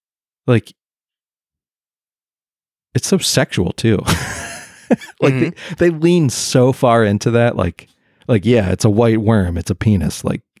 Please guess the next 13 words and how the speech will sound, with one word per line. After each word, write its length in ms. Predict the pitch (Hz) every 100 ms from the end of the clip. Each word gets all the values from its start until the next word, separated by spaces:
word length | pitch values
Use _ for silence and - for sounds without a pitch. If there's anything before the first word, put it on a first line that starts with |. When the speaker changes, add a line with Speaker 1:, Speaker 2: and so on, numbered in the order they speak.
| _
Speaker 1:
yeah. 220 | - 98 - - - - _ _ _ _
Speaker 2:
<laughs> 800 | _ _ - - _ - - -
Speaker 1:
And 120 | 127
Speaker 2:
Yeah. 40 | 104
Speaker 1:
like, 260 | 92 - - - _ _ _ _ - - _ _ _ - -
you 140 | 104
know, 200 | 80 80 - _ _ _ _ _
Speaker 2:
Yeah. 100 | 120 - _ _ _
Yeah, 80 | 120
Speaker 1:
you 60 | 123
Speaker 2:
yeah. 60 |
Speaker 1:
could 160 | - 117
be, 260 | 117 101